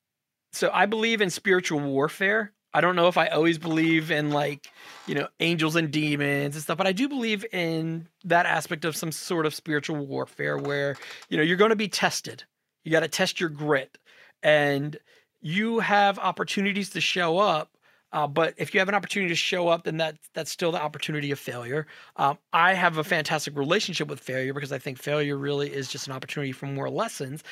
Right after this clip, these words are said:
I don't think you truly fail unless you didn't lose anything or remember anything from it. But I say that to say is all through this process, there's all these things going on, but things are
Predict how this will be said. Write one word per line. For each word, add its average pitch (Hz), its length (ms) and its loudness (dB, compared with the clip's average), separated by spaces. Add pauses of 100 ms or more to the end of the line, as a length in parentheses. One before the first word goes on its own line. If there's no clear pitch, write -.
(140)
I - 40 -4
don't 185 80 0
think 180 120 -4
you 160 80 -2
truly 170 340 2
fail 196 360 2
unless 147 220 -2
you 143 60 -2
didn't 127 160 -6
lose 175 220 -2
anything 131 540 -10
or 165 120 -2
remember 156 420 0
anything 131 460 -10 (340)
from 208 240 2
it. 143 160 0 (1120)
But 202 300 6 (300)
I 160 60 -4
say 214 160 2
that 202 140 -2
to 147 60 -8
say 208 220 0
is 156 160 -2 (120)
all 202 180 6
through 208 160 -4
this 165 160 -4
process, - 760 -4 (760)
there's 151 180 0 (160)
all 202 240 0
these 190 200 0
things 170 260 -4
going 143 220 -4
on, 127 300 -12 (560)
but - 120 -12
things 226 240 2
are - 100 -2